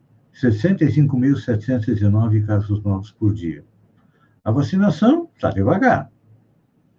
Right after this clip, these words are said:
Somente vinte por cento dos brasileiros tomaram a primeira dose. Ou seja, quarenta e dois milhões quinhentos e trinta e nove mil setecentos e sessenta e nove pessoas. A segunda dose,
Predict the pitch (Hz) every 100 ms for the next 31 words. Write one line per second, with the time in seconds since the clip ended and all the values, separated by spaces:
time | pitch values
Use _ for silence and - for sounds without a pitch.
0 | _ _ _ _ _ _ 104 107 113 127
1 | 180 170 113 185 196 147 135 107 127 120
2 | 117 104 104 107 107 101 104 143 - 220
3 | 190 139 143 143 147 151 160 131 107 82
4 | - _ _ _ _ _ _ _ _ _
5 | _ _ _ _ _ _ _ 101 - 117
6 | 101 85 - 87 107 113 107 104 98 92
7 | 90 120 139 - 110 120 123 110 113 104
8 | 104 98 92 92 107 123 117 107 - 113
9 | - 104 110 104 101 101 104 117 - 90
10 | 78 - _ _ _ _ _ _ _ _
11 | _ _ _ - - _ _ _ _ -
12 | - 117 107 123 123 113 127 143 175